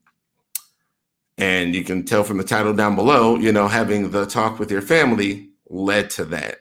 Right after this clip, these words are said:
And I just kinda wanna share my experience, um, for everybody out there who, you know, is thinking about telling their, their parents or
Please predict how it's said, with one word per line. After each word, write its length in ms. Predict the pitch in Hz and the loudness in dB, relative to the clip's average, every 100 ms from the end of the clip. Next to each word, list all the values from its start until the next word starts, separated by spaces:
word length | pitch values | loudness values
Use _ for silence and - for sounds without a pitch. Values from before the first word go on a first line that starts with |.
| - | -6
And 160 | 98 98 | -2 0
I 80 | |
just 240 | 104 117 117 | 0 -2 0
kinda 220 | 131 120 | 2 6
wanna 200 | 117 107 | 6 4
share 240 | - 120 | 0 0
my 200 | 107 98 | 2 0
experience, 840 | 95 - 101 95 95 92 - - - _ _ _ _ _ | -2 -4 -2 0 0 -2 -4 -12 -20 _ _ _ _ _
um, 200 | 98 95 | -2 -2
for 120 | 95 98 | 0 0
everybody 440 | 92 92 90 87 | 0 0 0 0
out 220 | 90 90 | 0 -2
there 200 | 90 87 | -2 -2
who, 640 | 90 87 87 85 85 - - | -2 -4 -2 -2 -4 -8 -6
you 160 | 92 | -4
know, 420 | 85 82 80 - - | -2 -2 -2 -6 -4
is 320 | 87 80 - | -4 -4 -8
thinking 360 | 101 95 90 90 | -6 -4 -2 -2
about 600 | 87 85 85 85 - - _ _ _ _ _ - | 0 0 0 -4 -12 -18 _ _ _ _ _ -6
telling 320 | 107 98 95 | 0 2 2
their, 240 | 90 87 80 | 2 0 -2
their 160 | 80 87 | -2 -2
parents 800 | 117 113 104 101 98 101 98 - - | 0 2 2 4 2 0 -4 -12 -6
or 680 | 87 85 85 80 80 78 | -2 0 0 0 -2 -4